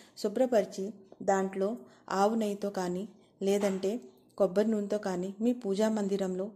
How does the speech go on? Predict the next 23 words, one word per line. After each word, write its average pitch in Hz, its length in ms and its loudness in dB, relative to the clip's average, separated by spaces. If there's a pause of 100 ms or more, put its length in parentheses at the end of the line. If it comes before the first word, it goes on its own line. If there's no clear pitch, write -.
(120)
మీరు 233 140 0
ఏ 202 220 0
నువ్వును 196 320 -4
వాడతారో 180 640 -4
ఆ 190 100 -4
నువ్వులతో 185 500 -4
కానీ 185 360 -6 (400)
దీపారాధన 208 560 2 (120)
చేస్తే 190 480 -6
మీకు 185 300 -4 (460)
చాలా 220 380 0 (280)
లాభాలు 185 440 0
కలుగుతాయి. 170 600 -4 (1080)
ముఖ్యంగా 226 640 4 (160)
మంగళవారం 214 680 4 (260)
లేదా 190 280 4
శుక్రవారం 208 640 0
నాడు 180 380 -2 (300)
మీరు 240 260 4
ఆవు 185 240 2
నెయ్యితో 214 440 2 (420)
ఇలా 214 220 4 (120)
చేసి 202 360 0